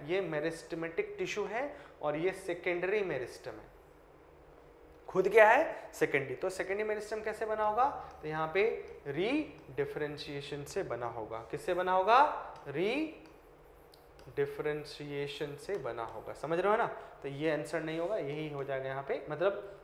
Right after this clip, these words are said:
sorry, मतलब ये गलत दे रखा, यही answer हो जाएगा इसके questions के लिए। तो हंड्रेड एंड फ़ोर्टी नाइन का D हो जाएगा। ओके, चलो move करते हैं आज के session का last question बच्चों,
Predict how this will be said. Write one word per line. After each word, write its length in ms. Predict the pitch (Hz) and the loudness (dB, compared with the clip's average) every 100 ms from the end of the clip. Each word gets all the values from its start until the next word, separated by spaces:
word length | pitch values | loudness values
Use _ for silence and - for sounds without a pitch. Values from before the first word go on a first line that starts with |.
| - | -4
sorry, 140 | 170 - | -2 -2
मतलब 260 | 147 160 156 | -4 0 0
ये 200 | 160 202 | 2 2
गलत 260 | 139 151 156 | 4 4 4
दे 100 | 165 | 2
रखा, 240 | 170 - | 2 2
यही 340 | 156 147 160 | 0 0 0
answer 260 | 139 131 131 | -2 -2 -4
हो 80 | 123 | -4
जाएगा 260 | 120 117 | -6 -4
इसके 260 | 113 - - - - | -6 -6 -12 -12 -8
questions 360 | 123 127 120 | -8 -6 -8
के 120 | - | -8
लिए। 140 | 110 117 | -6 -8
तो 540 | - - - - - | -10 -16 -20 -18 -8
हंड्रेड 240 | 131 147 160 | 0 2 4
एंड 200 | 208 - - - - - | 4 0 -10 -16 -8 0
फ़ोर्टी 200 | 147 165 | 2 4
नाइन 260 | 160 170 | 2 2
का 440 | 180 285 311 - - | 2 2 2 -8 -12
D 120 | 123 | -10
हो 140 | 113 107 | -8 -6
जाएगा। 320 | 104 101 101 - - - | -6 -6 -10 -16 -8 -2
ओके, 540 | 151 233 294 - - - - - - - | 6 8 6 4 -8 -16 -20 -20 -18 -2
चलो 200 | 139 135 | 0 0
move 200 | 151 175 | 0 0
करते 320 | 185 180 190 | 0 0 -2
हैं 140 | 190 | 0
आज 220 | 175 160 | 2 2
के 100 | - | 0
session 340 | 160 170 160 180 | -2 -4 -4 2
का 120 | 175 | 4
last 340 | 143 143 156 | 6 4 4
question 280 | - 175 185 | 0 -4 -2
बच्चों, 380 | 175 170 185 185 | -2 2 2 2